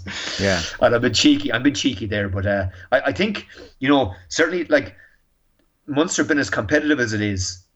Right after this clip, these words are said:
Speaker 2: you know, you certainly are battle hardened by the time you get to Croke Park.
Speaker 1: Yeah, yeah. You're battle hardened, or then you're, you're shattered if you lose. I mean, we can always be wise after
Speaker 2: Yeah.
Speaker 1: the events, I suppose. It is an impossible question.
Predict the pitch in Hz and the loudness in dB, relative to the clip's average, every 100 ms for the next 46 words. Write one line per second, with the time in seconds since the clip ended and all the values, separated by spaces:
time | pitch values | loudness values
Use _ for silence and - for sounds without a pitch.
0 | _ 110 107 101 98 113 101 92 139 147 | _ -6 -6 -6 -8 -6 -4 2 2 2
1 | 139 123 113 117 107 95 104 98 92 104 | 2 2 2 0 0 0 0 0 -2 -2
2 | 95 101 95 95 92 95 90 92 85 87 | -4 -4 -2 -2 -4 -6 -6 -6 -8 -10
3 | - _ _ 98 80 - - - - 82 | -14 _ _ -2 -2 -8 -20 -12 -8 -8
4 | - - - - - - - - 110 113 | -10 -20 -20 -14 -14 -14 -8 0 0 2
5 | 107 101 98 95 92 92 92 92 90 95 | 2 2 2 2 2 0 0 -2 -2 -4
6 | 90 107 98 95 87 92 87 87 82 87 | -2 0 2 0 -4 -4 -4 -4 -6 -6
7 | 87 82 90 90 87 82 - - - - | -6 -6 -4 -4 -4 -6 -10 -12 -20 -20
8 | - - - - - 104 104 104 101 92 | -20 -20 -20 -16 -2 4 4 4 2 2
9 | 95 90 98 95 92 87 95 90 90 - | 0 2 2 0 -4 -4 -2 -2 -2 -8
10 | - - - - - - - - - 151 | -14 -20 -20 -20 -18 -20 -20 -14 -2 2
11 | 151 139 123 113 98 101 95 92 - 82 | 4 2 0 0 0 0 -2 -2 -2 -10